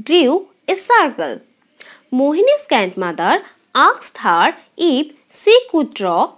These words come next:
a circle in her copy. To that, Mohini answered that she could also draw a circle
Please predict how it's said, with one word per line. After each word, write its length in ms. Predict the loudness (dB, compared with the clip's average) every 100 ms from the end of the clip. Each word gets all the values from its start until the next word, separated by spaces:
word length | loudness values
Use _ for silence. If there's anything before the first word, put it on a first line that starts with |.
| -8
a 80 | -4
circle 500 | 2 2 0 -2 -4 -4
in 160 | -8 -4
her 140 | -4 -4 _ 0
copy. 300 | 0 2 -4 -4 _ _ _ _ _ _
To 120 | -4 0 2
that, 340 | 2 2 -2 -8 _ -4
Mohini 480 | -2 0 2 2 0 -4
answered 440 | -4 -2 0 0 -4 _ _ -2
that 400 | 2 4 2 -2 _ _ -4
she 180 | 2 2 2
could 160 | -4 -4 -6
also 260 | -6 -6 -8
draw 460 | -4 -2 0 -2 -6 -8
a 60 |
circle 520 | -4 2 0 2 0